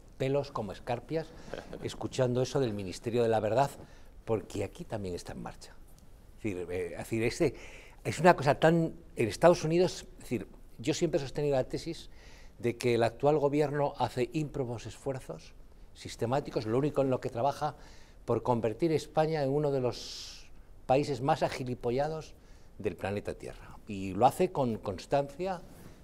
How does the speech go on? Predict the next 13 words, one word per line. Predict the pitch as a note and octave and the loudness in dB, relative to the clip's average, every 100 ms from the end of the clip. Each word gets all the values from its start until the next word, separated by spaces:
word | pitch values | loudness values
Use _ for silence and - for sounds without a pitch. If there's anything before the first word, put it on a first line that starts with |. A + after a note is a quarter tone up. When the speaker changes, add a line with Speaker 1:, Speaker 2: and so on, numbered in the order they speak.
| - | -2
Speaker 1:
con | A2+ G2 | 0 2
reiteración, | G#2+ - G#2 D#3+ D#3+ | 4 6 6 6 6
ahí | D#3 | 6
sí | E3+ E3+ | 6 6
le | |
dedica | A#2+ A#2+ A2+ A#2 | 6 6 2 2
un | A2 | 2
enorme | G#2 G2 F#2 F2+ | 0 0 -2 -6
esfuerzo. | - F2+ - | -10 -10 -4
Y | G2+ | 2
dentro | D3 G3 E3 D#3+ | 6 4 4 2
de | C#3 D3 | 6 4
ese, | - C#3 B2+ | 2 0 -2